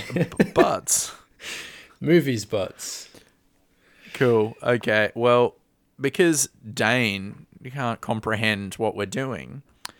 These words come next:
Speaker 2: what we do here is each week we alternate between the two of us, uh, and we pick a topic. Um, those topics are movie related. So, you know, this week we're doing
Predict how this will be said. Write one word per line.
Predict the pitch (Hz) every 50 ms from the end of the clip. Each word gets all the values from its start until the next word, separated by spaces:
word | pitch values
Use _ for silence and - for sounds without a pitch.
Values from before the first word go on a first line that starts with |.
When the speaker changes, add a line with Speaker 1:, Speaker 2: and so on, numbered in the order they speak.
| _ - - - - _ _ _
Speaker 2:
what | - 160 170
we | 135 135
do | 117 - 139 143
here | 147 147 143 117 104 101 98
is | 95 95 92 92 - - - - - _ _ _ _ _ _ _ _ _ _
each | - 139 123 - - -
week | 117 107 101 -
we | - 117 110
alternate | 101 98 98 - - 110 101 107 - - -
between | _ - - - - 104 101 98
the | 98
two | - - 104 95
of | 95
us, | 117 170 - - - - - - - _
uh, | 101 101 98 98 95 -
and | - 101 104 101
we | 104 98
pick | - - 135 110 - -
a | 101 98 101 104
topic. | - - - - - - - - - _ - - _ _ _ _ _ _ _ _ _ - _ _ _ _ -
Um, | 110 110 110 113 110 110 110 107 107 107 107 107 104 104 101 - _ _
those | - - 123 117 110 -
topics | - 117 98 - 107 - -
are | 113 101
movie | 95 95 92 78 90
related. | 98 98 98 95 95 98 101 - 160 - -
So, | - - 107 98 95 95 92 90 - -
you | 127 120
know, | 101 92 95 104
this | 117 127 123 117 - -
week | 120 110 104 95 -
we're | 104 104
doing | 95 110 113 107 104 101 98